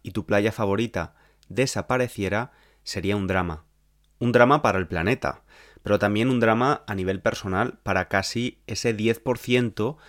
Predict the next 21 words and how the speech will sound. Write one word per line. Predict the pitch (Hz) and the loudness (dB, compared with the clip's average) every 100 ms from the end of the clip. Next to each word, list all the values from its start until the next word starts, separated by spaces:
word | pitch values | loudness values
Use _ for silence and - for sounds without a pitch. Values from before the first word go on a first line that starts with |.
| - _ - | -20 _ -4
de | 120 | 2
trabajadores | 120 113 - 98 95 117 - | 4 4 2 -4 0 -2 -2
que | - 101 | -8 -6
dependen | 90 95 98 107 107 | -4 -4 -4 -4 -2
del | 95 | -4
turismo | 82 95 107 - 123 151 - _ _ _ - | -4 -4 -4 -4 -6 -8 -14 _ _ _ -14
y | 117 | -8
que | 101 | -6
se | 104 | -4
quedan | 98 107 123 - _ | 2 2 2 -2 _
sin | - - 104 | -12 -6 -4
medio | 95 98 104 110 | -2 -2 0 -2
de | 90 | -2
vida. | 90 85 85 _ _ _ _ _ _ _ _ _ _ _ | -4 -6 -10 _ _ _ _ _ _ _ _ _ _ _
La | 120 110 | -2 0
actividad | - 113 107 110 | 0 0 4 4
económica | 127 135 131 135 - 127 151 | 4 2 0 -2 0 0 0
relacionada | - 107 98 - 104 107 95 85 - | -8 -2 -2 -2 -4 -2 -2 -4 -8
con | 101 | -6
el | 95 | -4
sector | 90 92 80 113 131 - | -4 -8 -2 0 0 -4